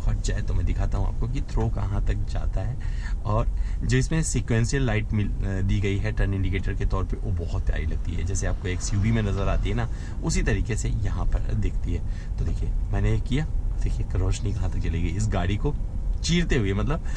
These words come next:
अगर ये भैया भी अपना रोशनी बंद कर ले, लाइट बंद कर ले, तो इनके लिए भी ये Scorpio वैन काम कर दे रही है lighting के तौर पे। तो ये बहुत ही prominent light दी है, अ, महिंद्रा ने अपनी इस Scorpio में।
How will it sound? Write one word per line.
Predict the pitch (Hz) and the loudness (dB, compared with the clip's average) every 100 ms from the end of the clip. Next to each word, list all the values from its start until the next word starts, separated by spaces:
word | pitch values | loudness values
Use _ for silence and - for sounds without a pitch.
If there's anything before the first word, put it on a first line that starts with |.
| - - | -2 0
अगर | 113 131 | 2 4
ये | 135 | 2
भैया | 113 110 139 | 2 4 4
भी | 151 147 | 2 0
अपना | 127 131 139 - - - - - - | 0 0 -2 -4 -8 -8 -6 -4 0
रोशनी | 117 120 - 151 | 2 4 4 2
बंद | 135 143 | 2 0
कर | 117 | 0
ले, | 113 143 - - | 0 0 -2 0
लाइट | 113 131 | 2 2
बंद | 117 127 143 | 2 2 2
कर | 135 | 0
ले, | 110 143 170 - - - | 2 2 0 0 0 2
तो | 117 | 2
इनके | - 143 139 190 | 2 2 2 2
लिए | 175 | 2
भी | 170 180 | 2 0
ये | 170 147 170 214 - - - - - - - 135 | 2 2 2 0 0 0 0 -2 -2 -2 0 0
Scorpio | - 143 139 160 170 | 2 2 2 2 0
वैन | 147 165 - - | 0 -2 -2 0
काम | 127 131 | 0 0
कर | 120 | -2
दे | 107 104 | -2 -2
रही | 101 | -2
है | 110 | -2
lighting | 113 85 92 98 | -2 -2 -2 0
के | 92 | 0
तौर | 85 85 | 0 0
पे। | 98 | 0
तो | - | 2
ये | 110 | 2
बहुत | 104 - 127 123 131 147 - - - | 2 0 0 2 2 2 0 -2 0
ही | 131 214 | 2 2
prominent | 196 151 123 113 113 | 2 0 2 0 0
light | 98 101 | -2 -2
दी | 98 107 | 0 0
है, | 107 107 | 2 0
अ, | - - - - - 104 104 98 | 0 -2 -2 -2 0 2 2 2
महिंद्रा | 104 117 120 120 | 2 4 4 4
ने | 117 127 | 2 0
अपनी | 110 - 110 | 0 0 0
इस | - | 0
Scorpio | 110 - - 92 - 135 | 0 0 0 0 2 2
में। | 147 | 2